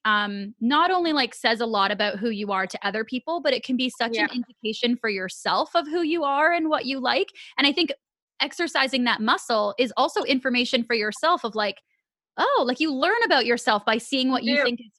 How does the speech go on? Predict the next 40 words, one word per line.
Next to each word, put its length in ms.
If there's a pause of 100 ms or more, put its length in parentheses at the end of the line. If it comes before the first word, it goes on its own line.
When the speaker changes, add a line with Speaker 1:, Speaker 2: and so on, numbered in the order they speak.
Speaker 1:
funny, 380
you 120
know? 300
And 220
Speaker 2:
Yeah. 220 (320)
Speaker 1:
there 140
was 120
laugh 300
tracks 340
going 280
up, 280
growing 320
up, 180
and 100
I 100
would 160
laugh, 560 (120)
and 200
realizing 680
now, 260
like, 160
rewatching 640
Friends, 460
for 120
example, 600
there's 240
some 160
jokes 320
where 80
I'm 60
like, 160 (760)
"That's 340
so 360
problematic." 760 (400)
When 120
I 120
was, 180
or, 200
Speaker 2:
Yeah. 60
Speaker 1:
or, 220